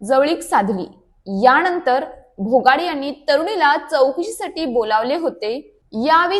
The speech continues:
तरुणीला विश्वासात घेत भोगाडे यांनी पोलीस ठाण्याच्या मागील पोलीस वसाहतीत एका खोलीत नेऊन तरुणीवर लैंगिक अत्याचार केल्याची तक्रार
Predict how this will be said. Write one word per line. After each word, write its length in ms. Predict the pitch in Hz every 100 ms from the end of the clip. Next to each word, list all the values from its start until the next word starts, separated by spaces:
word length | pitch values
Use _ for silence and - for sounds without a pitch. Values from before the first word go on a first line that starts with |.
| -
तरुणीला 480 | 285 277 311 285 277
विश्वासात 560 | 262 233 233 233 294 294
घेत 340 | 220 240 240 214 196
भोगाडे 380 | 220 190 214 285
यांनी 340 | 285 233 240
पोलीस 420 | 240 226 208 226 -
ठाण्याच्या 500 | 226 208 220 226 220
मागील 520 | 220 202 190 185 220 247 _ -
पोलीस 400 | 320 320 392 339
वसाहतीत 600 | 277 269 359 415 277 202 _ -
एका 300 | 202 220 220 233 -
खोलीत 360 | 220 220 339 339
नेऊन 280 | 233 226 285
तरुणीवर 680 | - 233 311 427 247 220 - - - -
लैंगिक 560 | 208 226 233 226 262 -
अत्याचार 560 | 233 _ 226 233 - 240
केल्याची 460 | 247 196 185 196 226
तक्रार 480 | 220 233 208 208